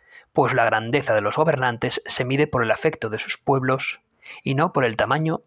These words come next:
de sus castillos y riquezas.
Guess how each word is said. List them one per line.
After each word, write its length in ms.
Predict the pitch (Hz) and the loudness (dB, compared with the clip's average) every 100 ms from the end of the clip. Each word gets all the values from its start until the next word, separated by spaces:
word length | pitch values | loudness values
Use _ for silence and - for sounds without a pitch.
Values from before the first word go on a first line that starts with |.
| - | -8
de 100 | - | -6
sus 220 | 170 - | -4 0
castillos 880 | 127 - - 113 101 101 - - - _ _ _ _ | 0 -2 -6 -8 -6 -6 -4 -6 -10 _ _ _ _
y 120 | 131 | -2
riquezas. 760 | 113 98 - - - - - | 0 0 -2 -4 -8 -8 -12